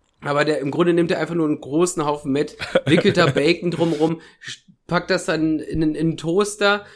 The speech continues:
Speaker 1: bis das richtig schön einmal komplett auf Krebs ist. Dann wird noch, dann,
Speaker 2: <laughs>
Speaker 1: dann wird das noch in Käse frittiert, Alter.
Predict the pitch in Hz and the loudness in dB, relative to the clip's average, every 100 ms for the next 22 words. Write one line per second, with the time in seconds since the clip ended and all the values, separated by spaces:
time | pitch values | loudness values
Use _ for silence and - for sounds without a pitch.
0 | _ 139 156 - 151 190 - 175 - 180 | _ -6 -6 -4 -2 -2 -2 -4 2 2
1 | - 160 165 156 151 - 170 160 190 185 | 2 0 2 2 0 -2 -4 -2 -2 -2
2 | 180 - - 185 - 190 190 - - - | -4 -4 -2 -2 -2 -6 -6 -14 -20 -8
3 | - 143 170 160 139 139 147 156 156 156 | 0 4 4 2 -2 -4 -2 0 0 -4
4 | - 110 131 135 127 113 - - 135 143 | -10 -6 -2 -2 -4 -8 -8 -4 -2 -2
5 | - - - - 123 165 170 175 165 156 | -6 -16 -20 -14 0 2 2 0 -2 -2
6 | - 196 208 202 - 175 - 175 208 214 | 0 0 0 -2 -2 -2 -4 -2 0 0
7 | 220 175 196 202 208 202 | 0 -2 0 0 -2 -6